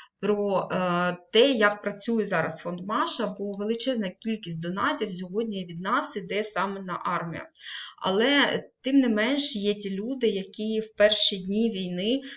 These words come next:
зазнали, ну, просто якісь страшенних психологічних та фізичних травм від загарбників. І, е, в-, ну, на мій погляд, е, те, що робить цей фонд,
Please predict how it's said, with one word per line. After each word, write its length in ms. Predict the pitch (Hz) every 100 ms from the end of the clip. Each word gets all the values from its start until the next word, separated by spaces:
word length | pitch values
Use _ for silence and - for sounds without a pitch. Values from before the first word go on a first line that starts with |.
| -
зазнали, 580 | 185 185 175 202 220 208
ну, 120 | 196
просто 440 | 190 - 202 - 180
якісь 320 | - - 196
страшенних 880 | - 196 208 - 220 226 226 180 165
психологічних 960 | - 185 190 196 190 214 233 - -
та 80 | -
фізичних 640 | 175 196 180 202 - 180
травм 500 | - - 180 220 220
від 200 | 180 175
загарбників. 760 | - 175 170 160 - 151 151 - - - - - -
І, 480 | - 196 208 214 214
е, 160 | 190 -
в-, 300 | 196 185 175
ну, 180 | 214 226
на 120 | 196
мій 540 | 196 214 240 220 - -
погляд, 520 | 220 240 208 202 190 -
е, 340 | 190 180 175 -
те, 180 | 202
що 220 | 214 - 202
робить 420 | 196 196 180 -
цей 200 | - 170
фонд, 460 | - - 254 294